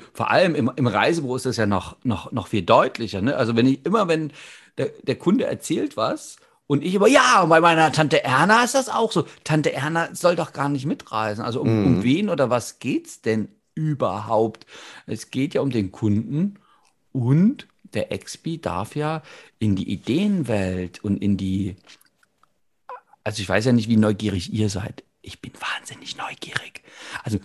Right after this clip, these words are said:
Speaker 1: mich interessiert wirklich, wie kommt denn der da drauf? Warum will der jetzt nach Timbuktu?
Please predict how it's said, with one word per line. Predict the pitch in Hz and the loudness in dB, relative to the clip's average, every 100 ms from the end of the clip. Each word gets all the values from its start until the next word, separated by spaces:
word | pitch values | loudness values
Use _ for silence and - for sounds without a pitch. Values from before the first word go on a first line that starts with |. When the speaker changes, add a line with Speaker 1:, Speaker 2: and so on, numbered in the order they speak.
| - | 0
Speaker 1:
mich | 127 127 147 - | 4 6 6 2
interessiert | 117 123 143 262 220 | 0 -2 -2 -2 2
wirklich, | 139 139 131 101 | 4 4 2 -6
wie | 113 | -4
kommt | 131 120 - | -4 -4 -4
denn | |
der | 113 104 | 0 2
da | 98 | 2
drauf? | - 107 101 | 0 -2 2
Warum | 107 101 117 104 | 0 2 0 2
will | 151 | 2
der | 214 165 | 2 -2
jetzt | 127 - | -4 -4
nach | 139 92 | -4 -4
Timbuktu? | - 113 101 107 _ - 151 | -2 -4 -4 -10 _ -14 -14